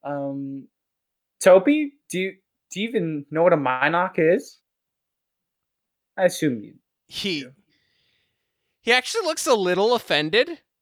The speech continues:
Speaker 2: <laughs>
Speaker 1: Yeah, I realized. I was like, "Wait," but I was like, "He's the Luke Skywalker. How, why would he know?"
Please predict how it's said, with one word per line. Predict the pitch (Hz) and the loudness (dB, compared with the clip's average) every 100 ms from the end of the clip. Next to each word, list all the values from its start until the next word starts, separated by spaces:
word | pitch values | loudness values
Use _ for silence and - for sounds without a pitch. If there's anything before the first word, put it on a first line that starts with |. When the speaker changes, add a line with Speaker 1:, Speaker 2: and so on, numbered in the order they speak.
| _ - | _ -2
Speaker 2:
<laughs> | - - 659 679 349 349 277 - _ - - 214 | 0 0 -6 -8 -6 2 2 0 _ -20 -12 0
Speaker 1:
Yeah, | 233 240 | 2 4
I | 254 | 2
realized. | 262 294 294 311 - 277 | 4 6 8 6 4 0
I | 269 | 0
was | 220 | 0
like, | 226 220 | -2 -2
"Wait," | 185 165 170 170 | 0 0 0 -2
but | 226 | -2
I | 220 254 | 0 0
was | 247 | 0
like, | 277 - | -4 -4
"He's | 392 - | -8 -10
the | - | -8
Luke | 330 330 277 | -6 -6 -6
Skywalker. | 330 294 220 190 165 | 2 6 6 4 -2
How, | 185 | 0
why | 202 214 | 2 2
would | 202 | 0
he | 190 185 | -8 -10
know?" | 185 139 | -8 -8